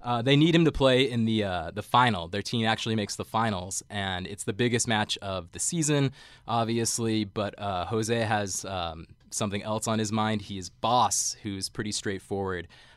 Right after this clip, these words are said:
um, and owns a restaurant, uh, tells him it's all hands on deck, and he needs him to work on Sunday, which is his one day off.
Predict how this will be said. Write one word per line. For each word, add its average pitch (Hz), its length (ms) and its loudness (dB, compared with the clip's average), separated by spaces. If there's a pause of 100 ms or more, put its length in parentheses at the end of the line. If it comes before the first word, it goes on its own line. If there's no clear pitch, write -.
(100)
um, 87 380 -2
and 95 260 -4
owns 104 240 -4
a 87 80 -6
restaurant, 90 560 -2 (400)
uh, 82 240 -4 (100)
tells 104 240 -2
him 104 100 -2
it's 92 120 -6
all 101 180 -2
hands 101 300 0
on 87 160 -4
deck, 87 420 -6
and 95 160 -8
he 98 140 -6
needs 95 320 -6
him 95 120 -6
to 92 160 -10
work 95 240 -4
on 143 140 -4
Sunday, 170 560 0
which 101 240 -8
is 98 100 -4
his 95 160 -10
one 87 160 -4
day 85 140 -6
off. 104 340 0